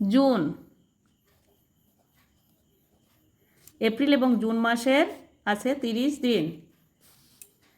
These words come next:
আট নম্বর, স্থানীয় মান ও প্রকৃত মান লেখো। নাম্বার ক, পঁয়তাল্লিশ সংখ্যাটিতে চারের স্থানীয় মান হলো, যেহেতু চার দশকের ঘরে আছে, তাই চারের স্থানীয় মান হবে চল্লিশ। নাম্বার খ,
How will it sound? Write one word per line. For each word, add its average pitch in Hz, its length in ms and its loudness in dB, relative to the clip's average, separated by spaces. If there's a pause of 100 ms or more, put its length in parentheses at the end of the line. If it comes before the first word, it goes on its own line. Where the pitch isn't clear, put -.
(300)
আট 220 240 0
নম্বর, 285 220 2 (120)
স্থানীয় 240 480 -2
মান 285 180 0
ও - 100 -6
প্রকৃত 240 300 -4 (120)
মান 254 120 0 (120)
লেখো। 220 280 -6 (680)
নাম্বার 226 300 2
ক, 240 40 0 (300)
পঁয়তাল্লিশ 269 560 0
সংখ্যাটিতে 262 540 -2 (140)
চারের 233 320 2 (120)
স্থানীয় 233 480 -2
মান 269 200 2
হলো, 269 200 2 (580)
যেহেতু 247 320 0 (120)
চার 220 160 4 (120)
দশকের 269 440 -2
ঘরে 277 260 0
আছে, 277 180 -2 (140)
তাই 233 120 0 (100)
চারের 220 220 0 (120)
স্থানীয় 240 400 -2
মান 254 180 0
হবে 262 220 2 (680)
চল্লিশ। 254 480 2 (640)
নাম্বার 226 340 0
খ, - 20 -2